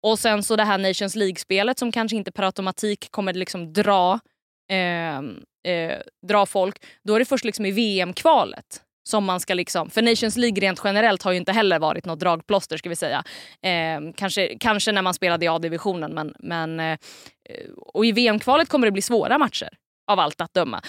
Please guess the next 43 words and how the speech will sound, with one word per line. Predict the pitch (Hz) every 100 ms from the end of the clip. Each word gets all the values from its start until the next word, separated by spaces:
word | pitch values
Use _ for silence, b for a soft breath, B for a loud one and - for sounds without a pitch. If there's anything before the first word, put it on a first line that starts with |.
| B
Så | -
att, | 226 B B
jag | 247
menar, | 247 240 214 _ _ _
den | 233
här | 226 269
tiden | - 320 330 196 185
för | 202 180
landslaget, | 190 165 175 170 165 156 - - _ -
jag, | 220 -
jag, | 233 233 233 226 -
jag, | 240 247 _ _ _ _ _ _ 208
den | 262
är | 262 294 269
så | 262
mycket | 240 - 214
viktigare | 277 - - 285 - 78 - _ _ _ 214
än | 208
vad | 214
de | 202 185
pratar | - 269 190 - 311
om | 156 160
att | 156 -
den | 170
är. | - - _ _ _ _ 202
Och |
jag | 214
förstår | 254 233 302 311
att | 277
de | 220 202
vänder | 190 190
sig | 180 196
inåt | 269 262 170 135 - -
och | 202
pratar | 202 190 160 175
om | 170
så | 165
här, | 170
vad | 185 180
är |
viktigt | 180 - 175
för | - 254
oss? | - -